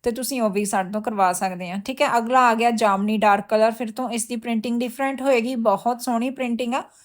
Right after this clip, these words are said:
ਸ਼ੰਕਰ ਪ੍ਰਿੰਟਸ ਦਾ ਸੂਟ ਹੋਏਗਾ ਔਰ ਥੋੜ੍ਹੀ ਫਲਾਵਰਿੰਗ ਟਾਈਪ ਪ੍ਰਿੰਟਿੰਗ ਆਏਗੀ, ਛੋਟੇ ਵੱਡੇ ਫਲਾਵਰਸ ਆਉਣਗੇ। ਕਲਰ ਤੁਸੀਂ ਦੇਖਦੇ ਜਾਓ, ਇਸ ਦੇ ਵਿੱਚ, ਅ, ਡਾਰਕ ਕਲਰ ਵੀ ਆਉਣਗੇ, ਰੈੱਡ ਕਲਰ ਆ ਜਾਏਗਾ।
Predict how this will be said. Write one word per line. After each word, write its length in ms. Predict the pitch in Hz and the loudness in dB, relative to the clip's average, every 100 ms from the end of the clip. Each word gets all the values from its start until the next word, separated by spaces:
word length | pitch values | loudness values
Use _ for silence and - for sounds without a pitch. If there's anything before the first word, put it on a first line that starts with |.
| _ | _
ਸ਼ੰਕਰ 340 | - 285 285 | 0 2 4
ਪ੍ਰਿੰਟਸ 300 | 311 311 285 | 2 2 -4
ਦਾ 180 | - 262 | 2 2
ਸੂਟ 340 | 247 254 240 - | 2 -2 -4 0
ਹੋਏਗਾ 340 | 277 226 240 | 2 4 6
ਔਰ 320 | 233 233 226 233 | 6 6 6 2
ਥੋੜ੍ਹੀ 280 | 233 254 | -2 -2
ਫਲਾਵਰਿੰਗ 600 | 247 247 214 214 233 254 | 0 4 4 4 -2 -2
ਟਾਈਪ 260 | 247 226 220 | 2 2 2
ਪ੍ਰਿੰਟਿੰਗ 420 | 233 214 208 220 | -2 -2 -2 0
ਆਏਗੀ, 300 | 214 208 214 | 0 0 -2
ਛੋਟੇ 280 | 220 240 233 | -2 -2 -2
ਵੱਡੇ 220 | 226 214 | -2 -2
ਫਲਾਵਰਸ 500 | 214 233 202 214 226 | 2 4 4 2 0
ਆਉਣਗੇ। 440 | 240 226 226 311 320 _ _ _ - | 0 0 0 -2 -6 _ _ _ 4
ਕਲਰ 240 | 269 302 | 6 6
ਤੁਸੀਂ 280 | 311 285 294 | 2 -4 2
ਦੇਖਦੇ 360 | 226 214 202 | 2 2 0
ਜਾਓ, 200 | 208 214 | 2 2
ਇਸ 120 | 190 233 | 2 0
ਦੇ 120 | 262 | 2
ਵਿੱਚ, 340 | 262 254 294 294 - | 2 0 -4 -6 -10
ਅ, 360 | 214 220 220 220 | -2 2 4 6
ਡਾਰਕ 360 | 220 226 233 | 6 6 4
ਕਲਰ 260 | 262 254 262 | 2 4 2
ਵੀ 180 | 254 254 | 2 4
ਆਉਣਗੇ, 400 | 240 240 240 254 | 4 2 2 4
ਰੈੱਡ 220 | 208 214 | 4 2
ਕਲਰ 300 | 254 240 247 | 4 6 8
ਆ 160 | 233 | 6
ਜਾਏਗਾ। 300 | 214 233 269 | 4 0 -2